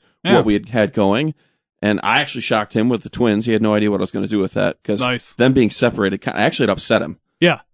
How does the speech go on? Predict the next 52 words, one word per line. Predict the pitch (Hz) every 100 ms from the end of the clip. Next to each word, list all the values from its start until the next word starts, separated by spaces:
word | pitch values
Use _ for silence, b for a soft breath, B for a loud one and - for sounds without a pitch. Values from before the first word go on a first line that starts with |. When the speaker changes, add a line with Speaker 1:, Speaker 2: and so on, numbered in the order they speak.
| _
Speaker 2:
He | 127
was | 120
upset | 127 - 135 -
that | _
they | 104
got | 98 -
separated. | - 101 104 87
He | 101
was | 101
like, | 196
Speaker 1:
Really? | 226 185 143
Speaker 2:
"Who | -
the | 349
fuck | - 359 -
cut | 277 -
them | 254
in | 240
half | 269 254 208 359
Speaker 1:
<laughs> | 403 -
Speaker 2:
and | 381
made | 220 240
them | 240
free | - 247 240
to |
do | 220
their | 220 214
own | 208
thing?" | 233
I | 202
was |
like, | 175
"No, | 147 226
no, | 240
no, | 226 180
no. | 190
Wait, | 156 - 190 -
Speaker 1:
You | 156
Speaker 2:
wait, |
Speaker 1:
don't | 180
Speaker 2:
listen. | 185 165 165
Speaker 1:
get |
it. | 131 -
<laughs> | 254 151
Speaker 2:
This | - 190
is | 214
what | 208
happened." | 190 180 120 127
He's | 127
like, | 123 -
"Oh, | 120 160 151
I'm | 120
like, | 110